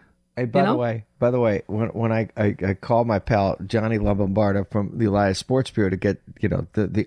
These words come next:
Speaker 1: up-to-date numbers and their historical place, he pointed out something. They haven't walked him, Bob. <laughs>
Speaker 2: <laughs> Really?
Speaker 1: The only,
Speaker 2: Well
Speaker 1: they haven't walked him.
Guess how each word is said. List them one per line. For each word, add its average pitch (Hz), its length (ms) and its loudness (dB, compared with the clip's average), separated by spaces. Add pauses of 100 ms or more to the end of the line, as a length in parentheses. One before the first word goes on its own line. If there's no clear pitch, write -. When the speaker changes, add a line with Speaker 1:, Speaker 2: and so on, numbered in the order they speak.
Speaker 1:
up-to-date 104 680 0
numbers 98 520 -2
and 95 240 -6
their 95 300 0
historical 95 800 -2 (100)
place, - 380 -2 (720)
he 143 120 0
pointed 160 360 2
out 147 180 0
something. 98 400 -2 (600)
They 269 180 8
haven't 277 400 4
walked 262 460 6
him, 180 240 4
Bob. 135 420 6 (100)
<laughs> - 80 2 (260)
Speaker 2:
<laughs> - 680 0
Really? - 500 -2 (600)
Speaker 1:
The 240 140 4
only, 339 140 6
Speaker 2:
Well 302 220 2
Speaker 1:
they 254 180 4
haven't 285 580 2
walked 247 460 4
him. 202 120 2